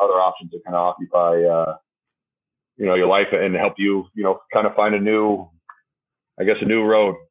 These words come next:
Obviously, we're all gonna be, it's gonna be very interesting when this all ends. I don't, life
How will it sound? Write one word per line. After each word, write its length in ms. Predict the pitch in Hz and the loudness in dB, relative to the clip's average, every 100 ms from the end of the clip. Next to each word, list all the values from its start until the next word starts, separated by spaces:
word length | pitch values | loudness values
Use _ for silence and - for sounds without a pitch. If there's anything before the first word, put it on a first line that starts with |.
| 92 | -8
Obviously, 340 | 92 92 95 | -6 -4 -2
we're 120 | 95 | 2
all 120 | 101 101 | 2 2
gonna 160 | 101 | 0
be, 180 | 95 98 | -2 -2
it's 180 | 95 98 | -4 -10
gonna 60 | |
be 140 | 98 107 | -10 0
very 240 | 110 104 | 2 2
interesting 340 | 107 107 104 101 | 2 0 -2 -6
when 100 | 101 | -4
this 100 | 98 | 0
all 200 | 101 101 110 | 0 2 0
ends. 160 | 117 110 | 0 0
I 60 | 95 | 2
don't, 220 | 95 92 | 0 0
life 200 | 98 101 | 0 -2